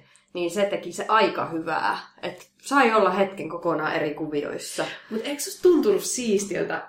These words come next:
Speaker 2: kun sä lensit, äh, sen Tyynen valtameren yli?
Speaker 1: Niin, no joo.
Speaker 2: Ja
Speaker 1: Siinä
Speaker 2: ajattelin, että
Speaker 1: se
Speaker 2: se meni päivärajan yli.
Speaker 1: Joo, ja alkoi päivä uudestaan.
Speaker 2: Joo, koska
Speaker 1: Se oli
Speaker 2: sehän on ihan täysin mindfuck,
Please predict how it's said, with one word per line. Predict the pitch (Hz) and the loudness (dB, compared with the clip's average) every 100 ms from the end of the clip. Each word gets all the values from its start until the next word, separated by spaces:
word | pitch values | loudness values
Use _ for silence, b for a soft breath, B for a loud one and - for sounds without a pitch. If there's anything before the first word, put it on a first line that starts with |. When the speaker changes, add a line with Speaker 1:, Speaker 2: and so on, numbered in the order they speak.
| - | 0
Speaker 2:
kun | 190 180 | 0 4
sä | 190 | 4
lensit, | 208 208 190 180 175 - - 180 | 4 4 2 -2 -4 -12 -10 -4
äh, | 175 180 | -2 -2
sen | 175 180 170 | -2 -2 -2
Tyynen | 220 202 - 165 | 4 4 4 0
valtameren | 175 175 160 156 156 - | 0 0 -2 -4 -6 -2
yli? | 185 180 247 - 214 | 0 4 2 0 0
Speaker 1:
Niin, | 233 254 277 202 | 2 4 4 2
no | |
joo. | 202 220 233 175 156 151 - | 2 0 0 -2 -4 -8 -8
Speaker 2:
Ja | 196 | 2
Speaker 1:
Siinä | 226 208 | 4 6
Speaker 2:
ajattelin, | 196 202 196 | 6 4 4
että | 214 | 4
Speaker 1:
se | 208 | 4
Speaker 2:
se | 220 | 4
meni | 226 - - - - - | 2 -2 -16 -16 -14 -2
päivärajan | 339 269 175 165 196 190 170 160 | 2 2 2 2 4 6 4 0
yli. | - 190 247 | 4 6 10
Speaker 1:
Joo, | 320 311 285 220 | 10 12 12 12
ja | 202 214 | 10 10
alkoi | 269 277 311 | 8 8 8
päivä | 370 339 240 | 10 10 10
uudestaan. | 285 302 208 - - 262 339 | 8 6 6 2 -2 0 2
Speaker 2:
Joo, | 311 180 - - | 4 2 0 -4
koska | 214 | 2
Speaker 1:
Se | 240 359 | 10 10
oli | 311 196 | 12 8
Speaker 2:
sehän | - 208 | 8 6
on | |
ihan | 185 202 202 | 6 6 4
täysin | 185 185 | 4 4
mindfuck, | 180 196 214 175 - 156 147 | 0 2 2 2 0 -6 -6